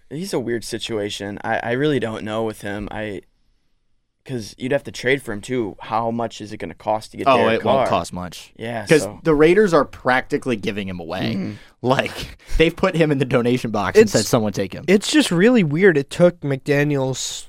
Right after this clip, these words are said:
Speaker 3: that long to come to that conclusion. Like, he didn't have a terrible season.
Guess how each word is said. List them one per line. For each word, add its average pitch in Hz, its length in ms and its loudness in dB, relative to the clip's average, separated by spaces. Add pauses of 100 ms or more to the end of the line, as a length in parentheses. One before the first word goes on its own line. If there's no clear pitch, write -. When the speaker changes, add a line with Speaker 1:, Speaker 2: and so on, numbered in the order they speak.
(140)
Speaker 3:
that 151 240 2
long 143 300 4
to 117 60 -10
come 131 220 -4
to 127 80 -4
that 117 240 -10
conclusion. 127 760 -10 (420)
Like, 151 160 0
he 196 140 0
didn't 185 260 4
have 170 160 0
a 156 40 0
terrible 147 460 2
season. 135 640 -6